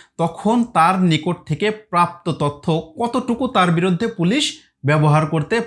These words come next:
পারেন, ঠিক আছে? এইখানে বলা হয়েছে যে কোনো অভিযুক্ত ব্যক্তি পুলিশ হেফাজতে থাকাকালীন সময়ে তার প্রদত্ত তথ্য অনুযায়ী যদি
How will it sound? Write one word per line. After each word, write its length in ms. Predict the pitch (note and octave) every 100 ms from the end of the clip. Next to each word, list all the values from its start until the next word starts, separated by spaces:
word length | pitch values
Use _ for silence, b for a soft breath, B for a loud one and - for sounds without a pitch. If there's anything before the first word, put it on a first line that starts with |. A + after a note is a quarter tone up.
| - -
পারেন, 400 | B2+ A2+ G2+ G#2 - _ _ _ _ _ _ _ _ -
ঠিক 160 | A#3+
আছে? 240 | B3+ G3 F3 B B B B
এইখানে 640 | F3+ G#3+ - B3 G3 G3+ - - _ _ _ -
বলা 220 | C#3+ D#3+ E3
হয়েছে 400 | E3 F#3+ F#3+ D3
যে 300 | C#3 D#3+ - - _ _ _ _
কোনো 200 | D#3 F#3+
অভিযুক্ত 600 | G#3+ E3 D3+ G3+ B3 -
ব্যক্তি 640 | D#3+ D#3 - C#3+ D#3 - - _ -
পুলিশ 400 | D3+ A3+ - D3+
হেফাজতে 440 | D3 E3 E3+ F#3
থাকাকালীন 720 | F3 - D#3 E3+ D#3+ D3+ D3+ E3
সময়ে 520 | - D3 F3+ A#2+ G#2 - b b _
তার 240 | C3+ D3+ G#3 - _ -
প্রদত্ত 420 | F3 F#3+ F#3+ - F3+ -
তথ্য 380 | E3+ F3+ - -
অনুযায়ী 640 | A#3 F#3+ C#3 C3 D3+ A3+ - _ _ B2+
যদি 500 | C3+ E3 G3 B3+ -